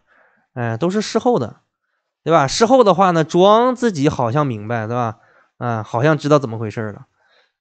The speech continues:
啊。万，这个抄绘的道理是一样，我从来就不建议我的学员去来抄绘。这种东西你要抄它吗？你看一个设计大师做了一个平面儿，然后的话呢，你这，你，你，你，你假装好像自己能理解这个大师一样。这里面他做了一个开山草坪，对吧？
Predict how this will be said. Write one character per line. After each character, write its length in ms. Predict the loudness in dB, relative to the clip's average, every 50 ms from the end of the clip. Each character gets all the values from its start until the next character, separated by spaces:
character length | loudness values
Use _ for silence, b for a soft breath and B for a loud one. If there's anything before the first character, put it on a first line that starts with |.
| _ _ _
啊。 240 | -18 -18 -18 -18 -20 _ _ _ _ _ _ _ _
万， 280 | 0 2 2 2 2 -2
这 100 | -4 0
个 100 | 2 2
抄 320 | 2 4 4 4 4 4 4
绘 160 | 2 2 2
的 100 | 2 2
道 220 | 4 4 4 4
理 180 | 2 -2 -6 -6
是 140 | -8 -10 -12
一 120 | -12 -10
样， 240 | -8 -8 -8 -6 -6
我 80 | -8 -8
从 240 | -8 -6 -4 0 2
来 160 | 2 2 2
就 100 | 0 -2
不 160 | -2 -4 -6
建 280 | -4 -2 -2 -2 -2 -2
议 40 |
我 100 | -4 -6
的 80 | -8 -10
学 120 | -8 -8
员 120 | -10 -10 -10
去 80 | -12
来 80 | -12 -14
抄 200 | -12 -14 -14 -12
绘。 240 | -12 -12 -14 -14 _ _ _
这 120 | 2 2
种 80 | 2 4
东 100 | 2 0
西 140 | 0 -2 -2
你 80 | 0
要 140 | 2 2 2
抄 240 | 0 -2 -4 -4 -2
它 100 | -2 -4
吗？ 260 | -4 -6 -8 -8 -12 _ _ _ _ _ _ _ _ _ _ _ _ _ _ _ _ _ _ _ _
你 120 | -2 0
看 260 | 2 4 2 2 2 2
一 60 | 0
个 80 | 0
设 160 | 0 2 0 0
计 100 | 2 2
大 160 | 4 4 4
师 220 | 4 4 2 0
做 180 | 0 0 0 2
了 80 | 2
一 60 | 2 0
个 80 | 0
平 180 | -2 -2 -8 -6
面 160 | -4 -2 -2
儿， 100 | -2 0
然 120 | 0 2
后 80 | 2 4
的 100 | 2 2
话 160 | 2 2 0 0
呢， 120 | 0 -2
你 240 | -2 -2 -4 -4 -6
这， 160 | -8 -12 -14 -4
你， 260 | 0 0 0 0 -2
你， 240 | -8 -12 -12 -12 -12 _
你， 180 | -8 -8 -6 -2
你 160 | -2 -4 -4
假 260 | 0 -2 0 0 0
装 240 | 2 2 4 4 4
好 140 | 2 0 -2
像 100 | -2 -2
自 140 | -2 -2
己 80 | -4 -2
能 180 | 0 0 0 0
理 160 | -2 -2 -2
解 180 | -2 -2 -2
这 80 | 0 -2
个 60 | -4
大 160 | -4 -2 -2
师 220 | -2 -2 -2 -2 -6
一 80 | -4
样。 200 | -2 -2 -2 -4 B B B
这 80 | 2
里 60 | 2 4
面 80 | 4 2
他 40 |
做 200 | 2 4 2 2
了 60 | 2 2
一 60 | -2
个 60 | 0
开 100 | 0 2
山 80 | 2 2
草 160 | 2 0 0
坪， 340 | 0 0 0 0 0 0 2
对 80 | 4 6
吧？ 240 | 6 4 4 b